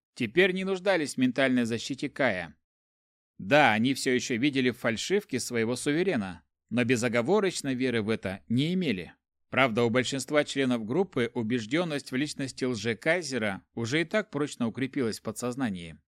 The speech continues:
Следом на сцену вышла Блаве Ир, и сразу за ней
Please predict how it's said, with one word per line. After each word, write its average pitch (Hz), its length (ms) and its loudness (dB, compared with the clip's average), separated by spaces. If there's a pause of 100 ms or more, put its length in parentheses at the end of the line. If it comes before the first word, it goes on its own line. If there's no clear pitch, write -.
(960)
Следом 139 460 4
на 131 120 4
сцену 175 360 2
вышла 139 640 0
Блаве 139 460 4
Ир, 143 480 0 (240)
и 120 120 -4
сразу 131 400 2
за 104 160 -4
ней 151 380 0